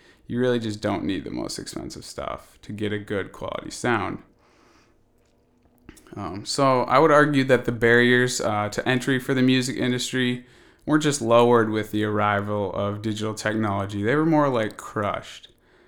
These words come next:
Um, today, the market is flooded with music from millions of creators.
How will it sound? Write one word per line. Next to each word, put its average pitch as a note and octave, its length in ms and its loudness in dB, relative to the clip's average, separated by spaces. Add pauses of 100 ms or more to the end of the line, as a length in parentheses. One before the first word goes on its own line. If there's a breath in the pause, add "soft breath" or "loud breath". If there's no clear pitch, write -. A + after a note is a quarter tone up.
(240 soft breath)
Um, F2 260 -8
today, D3 300 2
the C#3+ 80 2
market A2+ 360 4
is G#2 200 -4
flooded A#2+ 560 2
with A2 280 -6
music A2+ 440 -2
from G#2 240 -2
millions C3+ 360 4
of G#2+ 80 -2
creators. G#2 640 -2